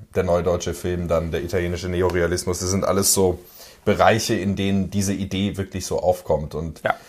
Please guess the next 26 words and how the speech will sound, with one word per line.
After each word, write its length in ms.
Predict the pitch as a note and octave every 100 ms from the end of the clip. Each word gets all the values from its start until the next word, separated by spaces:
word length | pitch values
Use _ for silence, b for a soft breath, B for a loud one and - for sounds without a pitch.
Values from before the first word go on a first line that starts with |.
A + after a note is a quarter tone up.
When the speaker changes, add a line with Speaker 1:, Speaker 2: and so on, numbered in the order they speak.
| B B -
Speaker 1:
ich 100 | F#2+
meine, 160 | G2+
klar, 240 | G2 G2+ G2
gibt's 240 | G#2+ -
dann 120 | F3+
auch 200 | F2 F#2+
mit 160 | G#2+ -
New 160 | G2+ F#2+
Hollywood 420 | G2 F#2+ G2 F#2+ - -
so 120 | G2
ein 100 | F2+
bisschen, 480 | G2 - G2+ G2 G2 -
äh, 300 | F2+ F2+ D#2+
in 140 | F#2 F2+
U 140 | F#2+
S, 200 | F#2+ - -
äh, 220 | D#2 E2+
U 120 | D#2
S 120 | F2+ -
A, 240 | F2+ G#2+ B B B B
aber 300 | F#2+ G#2 F#2
es 120 | G2
ist 220 | G#2+ -
doch 280 | G2+ - D#2
eine, 160 | - F2+
äh, 180 | F2+